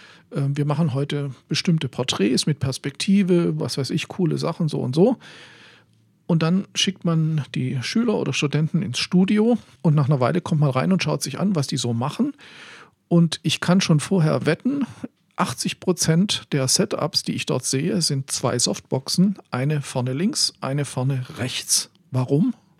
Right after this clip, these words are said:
Weil das einfach immer geht. Man hat kaum Schatten, man hat gleichmäßig ausgeleuchtet und man ist irgendwie auf der Nummer sicher. Man hat also eins der einfachsten Rezepte in der Beleuchtung überhaupt verwendet.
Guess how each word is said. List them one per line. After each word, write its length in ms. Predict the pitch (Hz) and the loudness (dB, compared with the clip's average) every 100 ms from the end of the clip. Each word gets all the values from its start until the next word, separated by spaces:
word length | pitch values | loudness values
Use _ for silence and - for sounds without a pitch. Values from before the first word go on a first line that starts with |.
| - | -6
Weil 120 | 127 | 0
das 160 | 160 - | 2 2
einfach 300 | 151 180 - | 0 -2 0
immer 340 | 185 175 170 | 4 6 6
geht. 460 | - 190 151 - - - _ _ - | 2 0 0 -2 -10 -18 _ _ -4
Man 180 | 151 | 0
hat 240 | 147 151 - | 0 -2 -4
kaum 260 | - 147 131 | -4 -2 -2
Schatten, 460 | - 165 - 285 240 - | -2 -4 -4 -6 -6 0
man 140 | 156 | 0
hat 140 | 139 - | 0 0
gleichmäßig 560 | 151 - 156 135 139 | 0 0 0 -2 -2
ausgeleuchtet 800 | - 233 - 220 190 190 208 196 - - - - | 0 0 0 0 0 0 0 0 -2 -18 -20 -2
und 120 | 160 | 2
man 140 | 160 156 | 4 4
ist 180 | - | 4
irgendwie 460 | 208 185 165 165 160 | 4 4 4 2 0
auf 120 | 143 | 0
der 120 | - | 0
Nummer 260 | 147 147 151 | 2 2 2
sicher. 260 | 139 143 143 | 0 2 4
Man 120 | 135 | 4
hat 100 | 170 | 2
also 200 | 151 160 | 0 -2
eins 260 | 151 151 | -2 -2
der 240 | - - - | 0 -2 2
einfachsten 580 | 190 202 185 175 - 165 | 4 4 2 0 0 0
Rezepte 640 | 151 - 156 165 - 175 | 0 2 2 2 4 4
in 180 | 165 143 | 4 2
der 120 | 143 | 2
Beleuchtung 520 | - 113 131 - 190 | 2 2 2 2 2
überhaupt 420 | 143 120 147 - | 2 2 0 -2
verwendet. 600 | - 117 110 143 202 - | -2 0 0 0 -2 -4